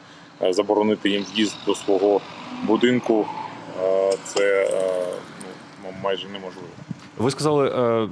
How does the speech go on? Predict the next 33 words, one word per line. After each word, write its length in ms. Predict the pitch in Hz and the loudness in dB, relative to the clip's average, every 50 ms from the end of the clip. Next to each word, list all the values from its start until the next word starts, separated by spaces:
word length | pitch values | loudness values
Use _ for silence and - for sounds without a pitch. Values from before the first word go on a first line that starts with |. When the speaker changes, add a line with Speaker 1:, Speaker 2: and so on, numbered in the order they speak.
| - | -6
Speaker 2:
я 160 | - 123 127 110 | -4 -2 -2 -2
хочу 220 | - 117 - - | -2 -6 -6 -4
поточнити 520 | - 120 - 120 - - 131 117 - 104 | -4 -4 -2 -4 -2 -2 -2 -2 -2 -2
цю 180 | 98 - - 110 | -4 -4 -4 -4
інформацію, 960 | 98 92 - 110 113 123 143 147 143 - 131 113 104 101 98 95 - 62 82 95 104 | -4 -2 -2 0 0 2 0 0 0 0 0 2 2 2 2 2 2 0 -2 -2 -2
е, 40 | 107 | 0
майже 440 | 110 113 123 127 139 147 131 139 123 | 0 2 2 2 2 0 0 0 0
сімсот 540 | - - 131 127 - - - 147 135 120 107 | 0 -2 -2 -2 0 0 0 0 0 -2 -2
дітей 520 | 98 135 131 - 127 107 95 85 80 78 85 | -2 -4 0 0 0 2 2 0 -2 -4 -6
залишаються, 840 | 87 101 104 101 107 - - 143 147 170 165 147 - - 101 92 | -2 0 0 0 0 0 0 2 2 2 0 0 -2 -2 -4 -4
так, 400 | 87 - 117 117 127 - - - 95 - | -2 0 0 0 0 -2 -6 -8 -6 -2
е, 240 | 92 92 92 90 90 | 0 0 0 0 0
які 380 | 92 92 107 107 - 135 131 120 117 117 - | 0 -2 -4 -4 -2 -2 -2 -2 -2 -6 -6
мають 480 | 95 110 110 117 120 123 120 120 113 | -2 0 0 2 2 2 2 2 2
Speaker 1:
Ні, 100 | 120 120 | 2 0
ні, 140 | 117 117 113 | 2 2 0
е, 340 | 110 113 113 110 107 104 101 | 0 0 0 0 0 0 -2
шістсот, 420 | - - - 113 - - 151 139 - - - - 120 117 - - | -2 -2 -4 -2 0 0 0 0 -2 -6 -16 -18 -18 -16 -8 -6
шістсот 280 | - 113 - 127 107 101 | -6 -2 -2 -2 0 0
дев'яносто 540 | 113 110 110 110 107 101 98 - - 92 | 0 2 2 2 2 0 -2 -2 -4 -10
зараз. 340 | 90 92 95 95 92 - - - - - | -4 -2 -2 -2 -2 -6 -10 -16 -12 -6
Speaker 2:
Ну, 100 | 156 151 - - - - | -6 -6 -6 -6 -8 -6
шістсот 340 | - - 139 - - 147 | -2 -2 0 2 2 2
дев'яносто, 380 | 131 135 131 117 95 85 - 104 | 2 2 2 2 0 -2 -4 -2
так. 200 | 95 113 95 - - - - | 0 0 0 -2 -4 -14 -14
Speaker 1:
Так, 140 | - 85 98 | -8 -2 0
так. 600 | 113 113 113 113 113 113 113 110 113 113 113 110 | 2 2 4 4 2 4 2 2 2 2 0 0
Speaker 2:
Е, 120 | - - - - - - | -4 -8 -16 -14 -4 -2
а 180 | 127 123 123 - - - - _ _ - - - - - - _ _ - - | 0 0 0 -2 -6 -14 -20 _ _ -20 -20 -20 -20 -20 -20 _ _ -14 -8
за 180 | 127 120 131 | -2 0 2
вашими 300 | 135 160 170 - 190 180 | 2 2 2 2 0 0
прогнозами 560 | 151 160 160 147 156 147 113 113 101 101 101 - | 2 2 2 2 2 2 2 2 2 2 0 0
і, 240 | - 123 127 123 120 | 0 2 2 2 2